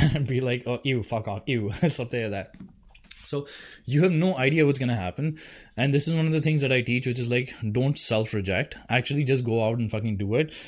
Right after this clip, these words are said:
So don't self-reject even with a preconceived notion like, "This person should be like this," or, "That person should be like that," and so on and so forth, right? So that was something really interesting. Uh, da, da, da, da, da, da, da, da.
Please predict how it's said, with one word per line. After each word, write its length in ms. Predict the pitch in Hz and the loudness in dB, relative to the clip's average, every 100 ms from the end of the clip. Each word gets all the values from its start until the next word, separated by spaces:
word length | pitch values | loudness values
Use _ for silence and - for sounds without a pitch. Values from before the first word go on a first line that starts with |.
| - | -8
So 140 | 127 | -2
don't 260 | 127 151 160 | 2 2 2
self-reject 560 | 139 139 135 131 127 | 2 2 0 0 0
even 200 | 120 123 | 0 0
with 80 | 117 | 0
a 60 | 113 | -2
preconceived 440 | 113 110 104 110 | -2 -2 -2 -2
notion 240 | 107 101 | -2 -2
like, 140 | 107 104 | -2 -2
"This 140 | 107 | -2
person 240 | 110 101 107 | -2 -2 -2
should 200 | 160 143 | 0 0
be 100 | 131 | 0
like 160 | 117 | 0
this," 180 | 113 110 | -2 -2
or, 60 | 104 | -2
"That 160 | 107 | -4
person 200 | 104 110 | -4 -6
should 180 | 101 135 | -4 -2
be 80 | 123 | -2
like 180 | 110 101 | -2 -2
that," 180 | 101 95 | -2 -2
and 140 | 92 | -4
so 120 | 95 | -4
on 80 | 95 | -4
and 80 | 85 | -6
so 120 | 80 | -8
forth, 180 | 90 80 | -10 -10
right? 260 | 95 120 139 - - - - | -2 -2 -2 -12 -16 -16 -2
So 100 | 156 | 2
that 80 | |
was 120 | 190 185 | 2 2
something 280 | 160 165 | -2 -2
really 200 | 123 120 | -2 -2
interesting. 440 | 104 92 92 80 80 - - - - - - - - - | -2 -4 -8 -10 -12 -16 -20 -20 -20 -20 -14 -8 -8 -6
Uh, 520 | 120 120 127 127 135 | -4 -2 0 2 0
da, 120 | 117 | 0
da, 120 | 101 92 | -4 -6
da, 240 | 117 127 | -6 -6
da, 120 | 104 | -6
da, 100 | 95 | -6
da, 200 | 95 107 | -4 -4
da, 220 | 107 95 | -4 -6
da. 480 | 87 113 113 113 113 | -6 -6 -4 -2 -4